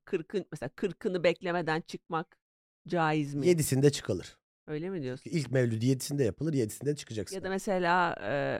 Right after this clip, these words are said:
Speaker 1: ölen kişinin ailesi mi kapatmalı hesabı?
Speaker 2: Bir de bazen şöyle olur. Ailesi bir şey paylaşıyor sürekli.
Speaker 1: Evet.
Speaker 2: Sürekli benim önüme öl-, vefat etmiş insanların postları çıkıyor.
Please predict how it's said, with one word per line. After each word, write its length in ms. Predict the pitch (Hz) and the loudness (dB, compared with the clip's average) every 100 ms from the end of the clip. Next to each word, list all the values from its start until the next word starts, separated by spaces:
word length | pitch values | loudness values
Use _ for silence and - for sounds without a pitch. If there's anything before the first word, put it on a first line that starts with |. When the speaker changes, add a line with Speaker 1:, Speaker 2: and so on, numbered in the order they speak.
| - | -2
Speaker 1:
ölen 220 | 175 165 | -2 -2
kişinin 280 | - - 185 | -4 -8 -2
ailesi 420 | 156 170 165 - 196 | 0 2 0 0 0
mi 120 | 175 | 0
kapatmalı 600 | - - 151 - 139 139 | -2 -4 -4 -4 -4 -2
hesabı? 680 | 147 - 127 123 127 131 165 _ _ 147 | -4 -4 -2 -2 -4 -8 -8 _ _ -2
Speaker 2:
Bir 80 | 147 | 4
de 120 | 143 | 8
bazen 280 | 139 160 160 | 8 10 8
şöyle 260 | 151 160 | 6 6
olur. 100 | 120 98 | 6 6
Ailesi 640 | 135 131 135 - 214 131 | 6 6 4 2 -2 -2
bir 60 | 123 | 0
şey 200 | 170 127 | 0 0
paylaşıyor 460 | 107 98 87 90 | -2 -4 -4 -6
sürekli. 460 | - 87 85 87 80 _ _ 160 | -8 -8 -10 -14 -18 _ _ -10
Speaker 1:
Evet. 260 | 156 147 - _ _ _ _ _ | -8 -8 -10 _ _ _ _ _
Speaker 2:
Sürekli 360 | - 202 135 143 | 4 6 6 6
benim 240 | 143 147 | 6 6
önüme 220 | 143 143 143 | 6 6 6
öl-, 460 | 151 143 120 123 | 4 4 -2 -6
vefat 340 | 127 135 143 - | -4 0 -2 -2
etmiş 180 | 117 117 | -10 -8
insanların 520 | 110 110 120 147 202 _ _ _ | -4 0 0 0 -4 _ _ _
postları 400 | - 190 - 151 | 0 0 2 0
çıkıyor. 300 | 120 - - | 0 -8 -20